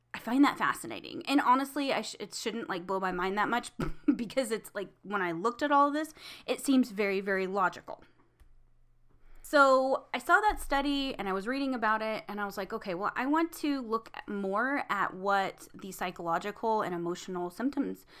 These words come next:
and how, how that affects us as humans," because I have my own theories behind it because I feel like I experience a little higher anxiety.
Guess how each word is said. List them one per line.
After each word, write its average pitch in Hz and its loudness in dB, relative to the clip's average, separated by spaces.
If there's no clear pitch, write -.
and 190 -4
how, - 2
how 220 2
that 214 2
affects 175 -2
us 196 -6
as 151 -6
humans," 202 -2
because 202 -6
I 262 6
have 320 4
my 254 0
own 254 -2
theories 285 2
behind 226 0
it 226 -2
because 208 -2
I 202 0
feel 208 -4
like 196 -2
I 180 0
experience 202 -4
a 190 -8
little 196 -4
higher 185 -4
anxiety. 180 -6